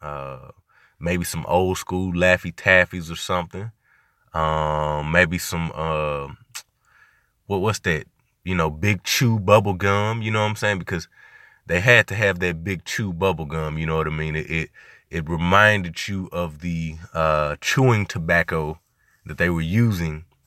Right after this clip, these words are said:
uh, in the, you know, in Major League Baseball. So you had your Big Chew bubble gum, and you had them little, um,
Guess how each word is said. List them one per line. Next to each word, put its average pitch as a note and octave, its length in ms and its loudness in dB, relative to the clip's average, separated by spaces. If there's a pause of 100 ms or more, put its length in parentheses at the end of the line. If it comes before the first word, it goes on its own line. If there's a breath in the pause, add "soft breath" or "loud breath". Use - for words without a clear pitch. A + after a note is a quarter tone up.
(560)
uh, D#2+ 520 2
in F#2+ 240 0
the, F2 100 0
you E2+ 300 -2
know, E2+ 140 -4
in F#2+ 220 -2
Major F2+ 300 2
League E2 320 -2
Baseball. D#2 460 -2
So - 100 -12
you D2+ 140 -8
had F#2 260 0
your E2 80 -8
Big F2+ 240 -4
Chew G#2 260 -6
bubble F#2 300 0
gum, G2 440 -2 (920 soft breath)
and G2+ 180 0
you A#2 60 2
had D3 280 2
them C#3 200 2
little, C3 420 4
um, A2+ 560 2